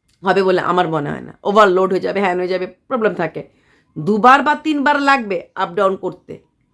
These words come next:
হ্যাঁ, দুবার তিনবার আপ ডাউন করে করে যদি জিনিসগুলি নিয়ে, নিয়ে আসা যা-, করতে পারে, কিন্তু সিলিন্ডারও তখন নিতে লাগবে। সিলিন্ডারটা যতটা খালি থাকবে ততটা হচ্ছে ওর সেফ।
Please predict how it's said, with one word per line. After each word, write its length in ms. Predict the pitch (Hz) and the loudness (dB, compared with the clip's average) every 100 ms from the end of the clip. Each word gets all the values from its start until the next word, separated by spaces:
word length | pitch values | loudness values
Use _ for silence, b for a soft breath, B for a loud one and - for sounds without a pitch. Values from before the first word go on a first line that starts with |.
| _ _ _ | _ _ _
হ্যাঁ, 320 | - 302 233 - _ _ _ - | -2 0 0 -6 _ _ _ -8
দুবার 240 | 220 240 240 | 0 2 2
তিনবার 300 | 240 233 220 | -2 0 0
আপ 140 | 196 175 | -4 -4
ডাউন 180 | 226 226 | -4 -6
করে 260 | 220 208 208 | -2 -2 0
করে 220 | 240 302 | -2 -2
যদি 220 | 262 196 | -2 -4
জিনিসগুলি 400 | 185 185 185 196 | -2 -2 -2 0
নিয়ে, 160 | 190 160 | 0 0
নিয়ে 260 | 165 208 | 0 2
আসা 220 | 170 165 | 2 0
যা-, 140 | 147 - _ | -4 -8 _
করতে 260 | 285 - 175 | -10 -6 -6
পারে, 220 | 135 - _ _ _ _ _ | -6 -12 _ _ _ _ _
কিন্তু 360 | 285 294 214 180 | 0 2 2 0
সিলিন্ডারও 520 | - 240 277 311 320 | 2 4 6 6 4
তখন 200 | 294 285 | 0 -2
নিতে 180 | 277 262 | 0 0
লাগবে। 400 | 233 214 - - _ _ _ - | -2 -4 -12 -16 _ _ _ -18
সিলিন্ডারটা 800 | - 247 302 320 320 - 330 381 - _ _ _ - | -6 -4 2 2 2 2 0 0 -8 _ _ _ -6
যতটা 760 | 143 254 262 - 320 320 320 302 | 0 0 -2 -2 -2 2 0 0
খালি 400 | - 220 220 220 | 0 0 2 0
থাকবে 560 | 214 170 170 233 381 - _ _ _ | -4 -6 -2 -2 -2 -6 _ _ _
ততটা 320 | 208 226 240 | -2 -2 2
হচ্ছে 280 | 240 220 - | 0 0 -2
ওর 60 | 185 | -2
সেফ। 280 | - 147 | -2 -4